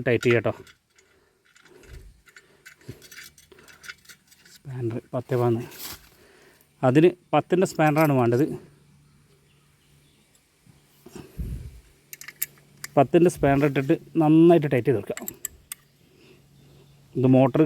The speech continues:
കറങ്ങുന്ന സമയത്ത് തിരിയാൻ പാടില്ല കേട്ടോ. അപ്പോൾ ഒരു അത്യാവശ്യം നല്ല രീതിയിൽ തന്നെ ടൈറ്റ് ചെയ്യുക. ഓക്കെ, ക്ലിയറായി,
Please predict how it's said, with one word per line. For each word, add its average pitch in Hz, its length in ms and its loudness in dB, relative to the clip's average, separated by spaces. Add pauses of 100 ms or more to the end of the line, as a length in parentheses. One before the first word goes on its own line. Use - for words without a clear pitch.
കറങ്ങുന്ന 143 340 4
സമയത്ത് 151 360 0
തിരിയാൻ 123 240 0
പാടില്ല 113 240 2
കേട്ടോ. 104 140 -4 (680)
അപ്പോൾ 120 140 -2
ഒരു 139 120 6
അത്യാവശ്യം 147 420 2
നല്ല 131 160 2 (680)
രീതിയിൽ 143 260 2
തന്നെ 147 240 2
ടൈറ്റ് 123 200 0
ചെയ്യുക. 135 220 2 (2500)
ഓക്കെ, - 180 -6 (1700)
ക്ലിയറായി, 131 320 4